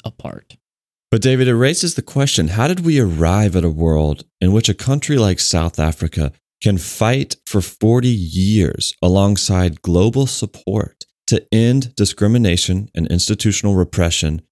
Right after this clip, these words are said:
Speaker 2: finally celebrate political victory, and then wind up as a country with even greater inequality than before?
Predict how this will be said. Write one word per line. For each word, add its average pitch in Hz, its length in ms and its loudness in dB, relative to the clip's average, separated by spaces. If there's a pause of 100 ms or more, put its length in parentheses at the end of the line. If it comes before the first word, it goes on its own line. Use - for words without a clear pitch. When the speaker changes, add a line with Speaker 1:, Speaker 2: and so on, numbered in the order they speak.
(200)
Speaker 2:
finally 135 540 2
celebrate 117 760 0
political 104 440 0
victory, 82 560 -2 (220)
and 98 120 2
then 151 160 2
wind 160 260 -2
up 139 140 -2
as 117 100 2
a 107 60 2
country 113 360 0
with 95 260 0 (120)
even 143 300 2
greater 104 400 2
inequality 92 640 0
than 76 180 -2
before? 71 680 -4